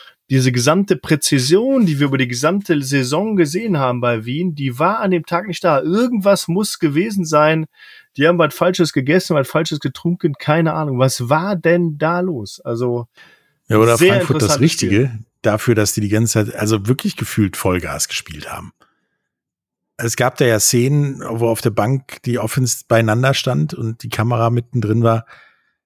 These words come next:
Speaker 2: Die Jungs waren ja nicht ruhig zu stellen <laughs> vom Trainer, um mal zuzuhören. Da wollte ja jeder was sagen und jeder war auf hundertdreißig, dass es jetzt weitergeht.
Speaker 1: Ja,
Speaker 2: Also
Speaker 1: man,
Speaker 2: die
Speaker 1: man
Speaker 2: waren
Speaker 1: kann's
Speaker 2: gefühlt übermotiviert.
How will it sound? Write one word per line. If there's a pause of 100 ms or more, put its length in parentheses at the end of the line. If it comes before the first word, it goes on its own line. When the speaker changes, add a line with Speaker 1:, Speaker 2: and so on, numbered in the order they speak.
(260)
Speaker 2:
Die
Jungs
waren
ja (140)
nicht
ruhig
zu
stellen (100)
<laughs>
vom
Trainer, (380)
um
mal
zuzuhören.
Da
wollte
ja
jeder
was
sagen
und
jeder
war
auf
hundertdreißig,
dass
es
jetzt
weitergeht. (540)
Speaker 1:
Ja,
Speaker 2:
Also
Speaker 1:
man,
Speaker 2:
die
Speaker 1:
man
Speaker 2:
waren
Speaker 1:
kann's (720)
Speaker 2:
gefühlt
übermotiviert.